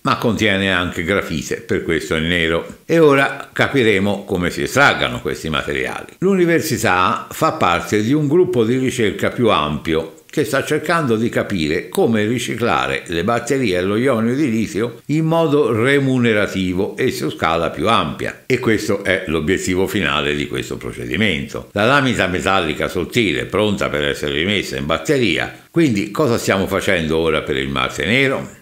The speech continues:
Ora stiamo entrando nell'operazione di liscivizzazione del nero di Marte. Stiamo parlando, stiamo portando in soluzione tutti i metalli preziosi che abbiamo nel Marte Nero. Il metallo che stiamo cercando oggi è il cobalto. Per far emergere questo concetto si usa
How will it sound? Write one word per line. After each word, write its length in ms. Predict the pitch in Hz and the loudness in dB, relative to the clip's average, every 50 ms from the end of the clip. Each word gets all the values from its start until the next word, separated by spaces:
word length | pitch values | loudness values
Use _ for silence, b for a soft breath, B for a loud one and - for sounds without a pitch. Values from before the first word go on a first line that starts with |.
| _ _ | _ _
Ora 220 | 151 147 123 120 110 | 0 2 2 2 2
stiamo 280 | - - 139 135 139 | 0 0 0 2 2
entrando 640 | 135 123 - - 104 98 95 95 98 98 104 107 - - 110 | 0 0 0 0 0 2 2 2 2 2 2 2 2 0 0
nell'operazione 1040 | 123 131 127 131 120 - 143 143 147 143 139 - - 104 101 95 95 98 98 - 101 | -2 0 0 0 0 0 2 2 2 0 0 -2 0 0 2 2 2 2 0 0 0
di 180 | 101 110 120 | 0 0 0
liscivizzazione 1400 | 127 143 165 165 165 - - 131 120 120 113 98 85 85 92 90 - - - 101 101 92 78 76 73 69 71 71 - | 0 0 0 -2 -4 -4 -4 -2 0 0 0 0 0 0 0 0 0 -2 -2 0 2 2 2 0 0 -2 -4 -6 -6
del 300 | - 95 92 92 92 82 | -4 0 0 0 0 0
nero 320 | 78 76 71 73 73 73 | 0 0 0 0 0 -2
di 120 | 71 69 69 | -2 -2 -2
Marte. 360 | 69 67 65 65 64 - - | -2 -2 -2 -2 -4 -6 -8
Stiamo 320 | - - 190 190 190 165 131 | -8 -2 0 2 2 2 2
parlando, 960 | 123 123 113 101 95 90 85 78 80 82 85 82 98 107 117 - - - - - | 2 2 2 2 2 2 2 2 0 0 0 0 0 0 0 -4 -8 -16 -20 -16
stiamo 320 | - - 165 165 170 156 - | -4 -2 0 2 2 0 0
portando 560 | - 143 120 120 - 208 190 190 104 98 104 | 0 0 -2 0 2 2 2 2 2 2 2
in 120 | 113 120 | 2 2
soluzione 840 | 113 - 156 156 147 151 135 147 - 110 104 98 95 98 98 101 - | 0 0 2 2 2 2 0 0 0 2 2 2 2 0 0 -2 -4
tutti 300 | - - 202 123 101 - 131 | -4 -2 -2 -2 0 0 0
i 40 | 127 | 0
metalli 480 | 139 127 - 120 98 101 101 98 98 | 0 0 0 0 0 2 2 0 0
preziosi 600 | 90 123 143 123 - - 85 85 80 - - 101 | 0 0 -4 -4 -2 -2 -2 -2 -2 -2 -4 -2
che 100 | 92 104 | -2 0
abbiamo 440 | 113 95 80 76 76 71 73 73 73 | -2 0 0 0 0 0 0 -2 -2
nel 200 | 73 71 69 69 | -2 -2 -4 -4
Marte 360 | 73 69 67 69 - - 85 | -2 -2 -4 -4 -4 -4 -2
Nero. 400 | 98 113 117 95 73 65 62 - - | 0 2 2 2 0 -2 -6 -10 -6
Il 160 | - 175 190 175 | -4 -2 0 0
metallo 460 | 185 180 180 180 170 165 143 127 117 | 0 0 2 2 2 4 4 2 2
che 120 | 127 123 | 2 0
stiamo 320 | 110 - 131 113 107 107 95 | -2 0 0 0 0 0 0
cercando 500 | - 92 85 - 117 107 98 90 82 78 | 0 -2 -2 -2 -2 0 0 0 2 2
oggi 540 | 76 71 69 71 71 71 78 95 98 - | 2 2 0 -2 -2 -4 -6 -6 -6 -4
è 100 | - 123 | -2 0
il 220 | 127 123 113 104 - | 0 2 2 0 -2
cobalto. 800 | - 104 90 82 67 62 64 64 60 - - - 69 - - - | -4 -2 0 0 0 0 -2 -4 -4 -6 -6 -6 -6 -6 -6 -4
Per 160 | - 185 190 | 0 0 0
far 240 | 180 - 165 156 147 | 2 2 2 2 2
emergere 560 | 143 135 147 147 139 120 95 113 113 104 92 | 2 2 2 2 2 2 2 2 2 2 2
questo 300 | 95 113 107 - - 104 | 0 0 -2 0 -2 -4
concetto 760 | - - 101 101 98 - 98 82 71 - - - 82 78 - - | -2 0 -2 -2 0 2 2 2 2 -2 -2 -4 -4 -4 -4 -6
si 200 | - - 151 135 | -6 -2 0 0
usa 420 | 110 101 92 78 85 95 - - | 0 0 0 0 0 -2 -2 -2